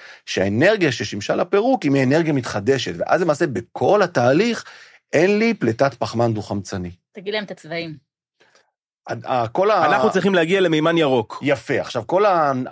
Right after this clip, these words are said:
Speaker 1: כל ה-, איך מיוצר המימן, זה בדיוק הצבעים של המימן. כי בסופו של דבר, למימן הוא גז, אוקיי? אין לו צבע למעשה. אבל ה-, מה ש-,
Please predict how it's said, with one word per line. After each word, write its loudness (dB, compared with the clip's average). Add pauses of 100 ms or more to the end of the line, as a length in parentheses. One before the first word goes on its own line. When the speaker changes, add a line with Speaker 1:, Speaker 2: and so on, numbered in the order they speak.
Speaker 1:
כל 2
ה-, 2
איך -2
מיוצר 0
המימן, 0
זה 0
בדיוק -2
הצבעים -2
של -2
המימן. -2
כי -10
בסופו -2
של -4
דבר, 2
למימן 2
הוא -6
גז, 0 (100)
אוקיי? -2 (280)
אין 0
לו 2
צבע -2
למעשה. -6 (580)
אבל 2
ה-, 0
מה 2
ש-, -4